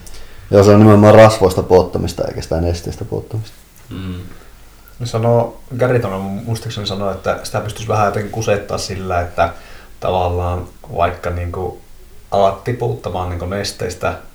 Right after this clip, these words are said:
Speaker 3: niin et vaan käy vessassa missään vaiheessa, niin sit
Speaker 1: Niin.
Speaker 3: sulla niinku jää se vanha <laughs> kusi sinne tavallaan, joka näyttää, että sä olisit nesteytetty, vaikka sä et
Speaker 2: Joo.
Speaker 3: oikeesti, mutta en tiedä.
Speaker 2: Hani Jaajallakin on taas matsi.
Speaker 1: Mm.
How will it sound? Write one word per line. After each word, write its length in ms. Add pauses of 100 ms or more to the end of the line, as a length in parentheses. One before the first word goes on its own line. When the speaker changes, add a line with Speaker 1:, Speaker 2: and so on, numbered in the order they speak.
(140)
Speaker 3:
niin 220
et 200
vaan 160
käy 220
vessassa 500
missään 380
vaiheessa, 440
niin 160
sit 80
Speaker 1:
Niin. 160
Speaker 3:
sulla 140
niinku 220
jää 240
se 280
vanha 260 (320)
<laughs> 300
kusi 300
sinne 160
tavallaan, 540
joka 120
näyttää, 440
että 140
sä 100
olisit 160
nesteytetty, 600
vaikka 200
sä 80
et 80
Speaker 2:
Joo. 100
Speaker 3:
oikeesti, 420 (600)
mutta 180 (100)
en 160 (100)
tiedä. 180 (440)
Speaker 2:
Hani 340
Jaajallakin 580
on 80
taas 240
matsi. 260 (340)
Speaker 1:
Mm. 240